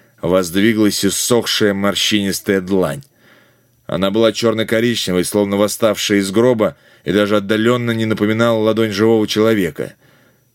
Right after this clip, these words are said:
Тимофеева будто ударили в лицо. Он отшатнулся. Его лошадь захрапела, встала на дыбы, едва не сбросив седока, и помчала диким полем.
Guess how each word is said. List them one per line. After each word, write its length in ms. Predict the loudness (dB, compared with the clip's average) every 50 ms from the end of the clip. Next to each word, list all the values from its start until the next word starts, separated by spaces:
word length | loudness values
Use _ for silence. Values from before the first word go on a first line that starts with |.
| _ _
Тимофеева 540 | -10 -6 -4 -4 -2 0 2 2 2 2 2
будто 340 | 0 0 -2 -2 -2 -2 -2
ударили 440 | 0 2 2 2 2 0 0 0 0
в 80 | 0
лицо. 360 | 0 0 -2 -2 -2 -2 -2 0
Он 280 | 0 -2 -4 -4 -8 -14 _ _ _ _ _ _ _
отшатнулся. 960 | -4 -4 -2 0 0 -2 -2 -2 -2 -2 -2 -2 -2 -2 -4 -4 -4 -4 -6 _ _ _ _ _ _ _ _
Его 140 | -2 0 2
лошадь 300 | 2 2 0 0 -2 -2
захрапела, 600 | -2 -2 0 0 0 0 2 2 2 2 0 -2 -2
встала 280 | -2 0 0 0 0
на 140 | 0 -2 -2
дыбы, 260 | -2 -2 0 2 2
едва 340 | 2 2 2 2 2 0 0
не 180 | 0 -2 -4 -4
сбросив 580 | -4 -2 0 2 2 2 2 0 -2 -6 -4
седока, 540 | -2 -2 0 0 0 0 2 0 0 0 -2 _ _ _ _ _ -2
и 120 | 0 0
помчала 520 | 2 0 -2 0 0 0 0 0 0 -2 -4
диким 380 | -4 -6 -6 -4 -4 -6 -4
полем. 400 | -2 0 0 0 0 -4 -10 -14